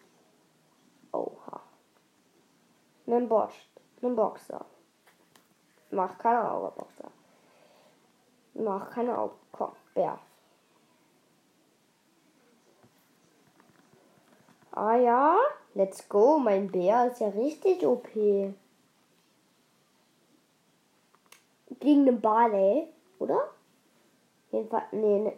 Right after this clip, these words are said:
gegen den Rico. Lol. Ich kill ihn. Let's go. Plus zehn Pokale. Und der nächste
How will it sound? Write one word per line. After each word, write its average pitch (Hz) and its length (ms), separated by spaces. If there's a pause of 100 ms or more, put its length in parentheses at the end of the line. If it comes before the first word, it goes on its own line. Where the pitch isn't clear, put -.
gegen 233 220
den 208 180
Rico. 185 640 (4000)
Lol. 254 840 (600)
Ich - 140
kill 226 220
ihn. 226 380 (240)
Let's 214 400
go. 190 460 (1900)
Plus 311 380
zehn 226 280
Pokale. 185 960 (560)
Und - 100
der 254 80
nächste 294 340